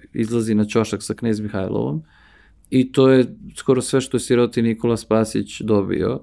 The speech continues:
a, zato što za vreme komunizma je bilo neophodno da se pokaže da su kapitalisti grozni, a, da vole da, a, da sebični, da kradu, da su gramzivi i ceo onaj,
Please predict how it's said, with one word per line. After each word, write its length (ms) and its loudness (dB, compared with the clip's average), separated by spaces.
a, 680 -4
zato 280 -2
što 320 2
za 120 0
vreme 240 2
komunizma 640 2
je 280 2
bilo 440 0
neophodno 600 0
da 100 0
se 140 -4
pokaže 360 -2
da 40 -4
su 140 -6
kapitalisti 880 0
grozni, 880 2
a, 460 -4
da 140 -4
vole 340 2
da, 520 -4
a, 920 -6
da 140 -6
sebični, 580 0
da 80 -2
kradu, 400 -2
da 140 -2
su 160 -10
gramzivi 640 -2
i 40 -8
ceo 240 -4
onaj, 360 -6